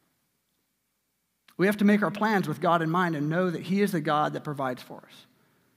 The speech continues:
And that what we face, what we do, the, the victories, the defeats,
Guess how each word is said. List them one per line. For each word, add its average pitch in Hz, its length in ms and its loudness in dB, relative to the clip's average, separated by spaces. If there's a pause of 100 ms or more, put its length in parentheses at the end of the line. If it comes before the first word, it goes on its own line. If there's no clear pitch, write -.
And 143 100 -2
that 143 100 0
what 196 200 0
we 202 100 0
face, 190 500 0
what 170 220 -2
we 196 120 -2
do, 170 540 2 (840)
the, 143 240 -4 (400)
the 156 120 -4
victories, 208 920 2 (680)
the 165 80 0
defeats, - 760 -4